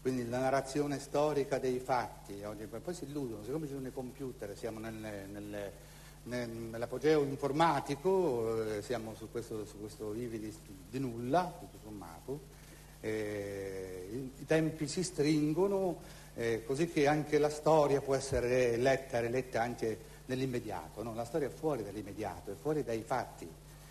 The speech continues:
è sempre nella narrazione, mai nel racconto, per ragione un genio, un Pizzuto, un, un questore, vicepresidente dell'Interpol,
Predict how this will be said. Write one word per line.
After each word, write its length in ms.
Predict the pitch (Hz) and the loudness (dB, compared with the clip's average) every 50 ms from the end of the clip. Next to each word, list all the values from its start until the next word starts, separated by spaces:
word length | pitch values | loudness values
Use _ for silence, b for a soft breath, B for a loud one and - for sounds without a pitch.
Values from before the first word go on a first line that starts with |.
| B B B | B B B
è 100 | 123 120 | -2 0
sempre 440 | - - 165 175 175 165 156 151 | 4 4 4 4 4 4 2 2
nella 340 | 131 127 127 135 131 127 131 | 2 4 4 4 4 4 4
narrazione, 680 | 131 131 131 123 135 127 - - 156 151 139 123 110 101 | 4 4 4 4 2 0 0 2 2 2 2 0 -2 -2
mai 220 | 104 135 143 143 | 0 0 0 2
nel 120 | 131 127 117 | 2 2 0
racconto, 500 | 120 - - 147 139 131 120 104 107 101 | 0 2 2 2 2 2 0 -2 -4 -4
per 140 | 95 104 | -4 -2
ragione 800 | 107 107 101 110 120 120 113 110 104 104 104 104 98 - - - - - - - - - - - - - - - - - | -4 -4 -2 -2 -2 -2 -2 -4 -4 -6 -6 -8 -8 -10 -14 -18 -18 -18 -20 -20 -20 -20 -20 -20 -20 -20 -20 -20 -16 -10
un 120 | - 113 113 | -8 -4 2
genio, 420 | 110 127 135 123 110 101 101 95 | 6 6 6 6 6 2 -2 -4
un 400 | 101 107 110 104 104 101 98 98 - | -4 -4 -4 -4 -4 -4 -6 -8 -8
Pizzuto, 600 | - 120 113 - - 175 147 117 - 95 95 90 - - - - - - | -8 -8 -6 -2 2 2 2 2 0 -8 -10 -10 -12 -16 -18 -18 -16 -16
un, 180 | - 101 98 - - - - - - - - - - - | -14 -14 -14 -16 -16 -18 -20 -20 -18 -20 -20 -20 -16 -14
un 400 | - 113 107 - - - 123 - | -12 -12 -12 -12 -14 -16 -10 -4
questore, 800 | - 123 127 - - - 160 160 147 117 104 95 92 87 85 80 - - - - - - - - - - - - - - - - - - | -2 0 0 -2 0 2 4 4 4 4 2 -2 -6 -8 -10 -12 -16 -18 -20 -20 -20 -20 -20 -20 -20 -20 -20 -20 -20 -20 -20 -20 -18 -14
vicepresidente 580 | - 117 113 120 110 117 113 104 123 123 117 120 | -10 -8 -6 -4 -4 -4 -4 -2 -2 -4 -4 -4
dell'Interpol, 680 | 110 110 123 139 131 117 - 101 90 - - 98 95 | -2 0 0 0 0 0 -4 -8 -10 -10 -10 -12 -12